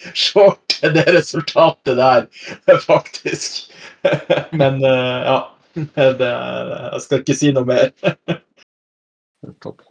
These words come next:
Speaker 2: Nei, det er, eh, i hvert fall, eh, tålmodighet. Det er, eh, investorens beste venn,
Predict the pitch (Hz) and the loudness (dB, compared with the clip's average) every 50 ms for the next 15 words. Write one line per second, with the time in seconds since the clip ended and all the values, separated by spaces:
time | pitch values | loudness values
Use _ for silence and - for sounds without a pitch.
0 | _ _ - - - - 104 101 98 98 101 104 107 104 104 104 101 - 113 117 | _ _ -12 -10 -6 -2 0 0 0 0 0 -2 -2 -2 -2 -4 -4 -2 -2 0
1 | 120 123 123 123 123 120 120 - - 127 120 113 107 104 98 110 123 131 127 - | 0 0 0 0 -2 -2 -2 -2 -2 -2 0 0 -2 -2 -2 -2 -4 -4 -4 -4
2 | 110 110 104 104 101 104 104 104 104 101 104 101 98 95 98 98 90 135 135 110 | -2 -2 -2 -2 -2 -2 -2 -2 -2 -2 -2 -4 -4 -6 -8 -12 -12 -10 -6 -4
3 | 101 90 - - 104 - - 95 - - - 104 98 92 101 | -4 -4 -2 -2 -4 -4 -4 -8 -10 -8 -4 -2 -2 -2 -2